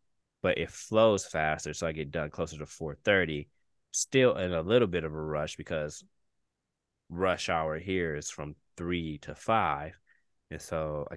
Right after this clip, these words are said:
catch all the traffic on my thirty-minute commute out to Marysville to teach, but I, I have a little bit more breathing room.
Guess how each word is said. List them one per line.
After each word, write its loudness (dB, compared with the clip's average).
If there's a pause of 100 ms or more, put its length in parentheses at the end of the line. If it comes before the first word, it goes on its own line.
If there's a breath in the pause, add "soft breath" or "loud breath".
catch -2
all -4
the -8
traffic -4
on -2
my -4 (240)
thirty-minute 0
commute -6
out -2
to -12
Marysville 0
to -10
teach, -4 (640)
but 4
I, -2
I -4
have 2
a -2
little 0
bit -4
more -6
breathing -2
room. -16